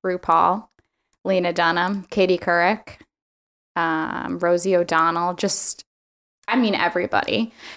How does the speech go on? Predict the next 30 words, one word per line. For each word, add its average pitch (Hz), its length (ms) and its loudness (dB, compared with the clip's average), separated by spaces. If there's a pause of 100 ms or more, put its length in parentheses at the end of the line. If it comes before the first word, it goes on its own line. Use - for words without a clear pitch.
(100)
And 208 180 2
Meryl 226 340 4
reads 196 500 2
the 175 100 2
last 165 340 0
chapter 165 320 -2
about 156 260 2
her 165 140 -4
mother 170 600 0
and 175 140 -4
her 170 120 -6
mother's, 170 640 -2
um, 180 320 -6
deformity 240 760 0
and 185 200 -2
the 175 60 -2
disease 233 440 -2
that 240 160 0
she 233 160 0
has 202 560 2
and 175 160 -6
kind 180 220 -4
of 175 100 -10
them 180 200 0
being 175 200 -2
in 160 80 -4
this 165 180 -2
cafe 160 600 -2
in 160 160 -12
Queens. 233 680 -4